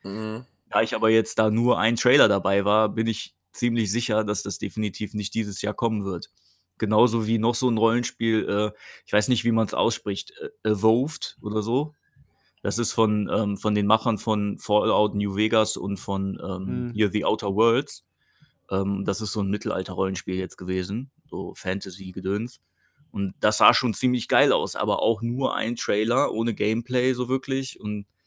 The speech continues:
Speaker 2: ja, da bin ich immer so, da bin ich jetzt mittlerweile ein bisschen vorsichtig.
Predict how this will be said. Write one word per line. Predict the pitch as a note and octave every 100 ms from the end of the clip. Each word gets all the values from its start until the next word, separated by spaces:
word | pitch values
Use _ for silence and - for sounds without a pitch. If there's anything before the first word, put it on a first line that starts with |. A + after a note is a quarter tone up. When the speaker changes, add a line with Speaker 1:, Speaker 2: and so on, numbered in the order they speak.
| _ _ _ -
Speaker 2:
ja, | G#2 A#2+
da | G#2 G2+
bin | A2+
ich | B2+ A#2+
immer | B2+ G#2+
so, | G#2
da | - A2
bin | B2
ich | C3
jetzt | A#2+ -
mittlerweile | B2+ A#2 G#2+ A2 G#2+
ein |
bisschen | G#2+ - G2
vorsichtig. | G#2+ G2+ F#2+ F2+ F2 -